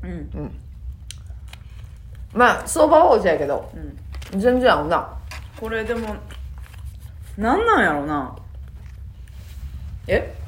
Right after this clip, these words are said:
Speaker 1: え？
Speaker 2: なんなんやろなっていうのは？
Speaker 1: このジャンルとしては。
Speaker 2: え？大きいジャンル？
Speaker 1: うーん。言-、言いたい。
Speaker 2: <laughs> 言い？分かった人おるかな？
Speaker 1: うん。
Speaker 2: 正解は？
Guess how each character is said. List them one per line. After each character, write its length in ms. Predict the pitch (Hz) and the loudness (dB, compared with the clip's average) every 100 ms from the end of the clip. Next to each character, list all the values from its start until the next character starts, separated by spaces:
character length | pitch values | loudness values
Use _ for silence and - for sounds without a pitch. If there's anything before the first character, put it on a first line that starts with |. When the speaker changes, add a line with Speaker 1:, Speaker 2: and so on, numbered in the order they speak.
| - - - - - | -10 -12 -12 -12 -10
Speaker 1:
え？ 120 | 160 170 - - - - 170 | -6 -6 -6 -12 -14 -14 -4
Speaker 2:
な 120 | 226 | 4
ん 60 | 415 | 8
な 60 | |
ん 40 | 311 | 8
や 60 | |
ろ 80 | 208 | 6
な 100 | 170 | 2
っ 60 | 151 | -2
て 60 | |
い 20 | 147 | -4
う 40 | |
の 80 | 139 | -6
は？ 120 | 247 - - - - - - - - - - - - - - | -6 -8 -12 -12 -12 -12 -14 -14 -14 -14 -14 -12 -12 -12 -6
Speaker 1:
こ 120 | 208 | -2
の 80 | 196 | 2
ジ 80 | 190 | 6
ャ 80 | 262 | 6
ン 140 | 277 | 4
ル 80 | 254 | 2
と 100 | 175 | -2
し 60 | |
て 80 | 165 | -2
は。 140 | 139 - - - - - - - - - - - - - - - | -4 -4 -10 -12 -14 -14 -12 -14 -14 -14 -14 -14 -12 -12 -12 0
Speaker 2:
え？ 320 | 175 269 - - - - - | 2 2 0 -12 -14 -14 -4
大 100 | - | -2
き 200 | 220 - | 0 2
い 40 | 240 | 2
ジ 80 | 175 | 2
ャ 60 | |
ン 60 | 156 | -2
ル？ 80 | 156 | -4
Speaker 1:
う 80 | - - - - - | -6 -14 -16 -14 -12
ー 760 | - 190 180 175 175 170 170 165 | -4 -2 -2 -4 -6 -6 -6 -8
ん。 40 | - - - - - - - - - - - - - - - - - - - - - | -10 -14 -16 -14 -14 -12 -14 -12 -12 -12 -12 -14 -14 -14 -12 -12 -10 -12 -12 -14 -6
言-、 240 | 202 - | -4 -4
言 120 | 196 202 | -4 -2
い 40 | |
た 140 | - - | 2 2
い。 120 | - 196 349 - | 2 2 6 8
Speaker 2:
<laughs> 320 | - - - | 8 6 6
言 180 | 285 320 | 4 4
い？ 200 | 349 - - - - - - - - | 4 0 -6 -14 -14 -14 -16 -16 -2
分 100 | 247 | 6
か 120 | 247 | 8
っ 60 | 240 | 8
た 80 | 240 | 6
人 140 | 226 | 6
お 60 | 233 | 6
る 80 | 220 | 8
か 120 | 190 | 6
な？ 120 | 160 | 6
Speaker 1:
う 20 | |
ん。 40 | 202 | 6
Speaker 2:
正 240 | 214 254 | 6 8
解 220 | 247 226 | 8 8
は？ 440 | 233 285 - - | 10 8 4 -8